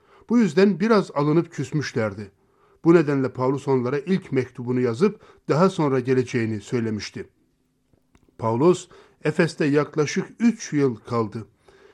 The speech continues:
Korintos'a gidemedi ve Korintoslu inanlılar halen tedirgindi.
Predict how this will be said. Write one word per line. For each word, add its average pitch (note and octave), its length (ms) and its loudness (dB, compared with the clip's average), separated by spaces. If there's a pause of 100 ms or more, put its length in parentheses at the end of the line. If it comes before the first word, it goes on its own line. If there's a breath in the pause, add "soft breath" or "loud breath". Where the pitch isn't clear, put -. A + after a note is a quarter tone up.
(140 soft breath)
Korintos'a E3 540 -2
gidemedi D3+ 540 0
ve F3+ 160 4 (360 loud breath)
Korintoslu D#3+ 640 0
inanlılar D3 560 0
halen D#3 400 0
tedirgindi. B2+ 680 -4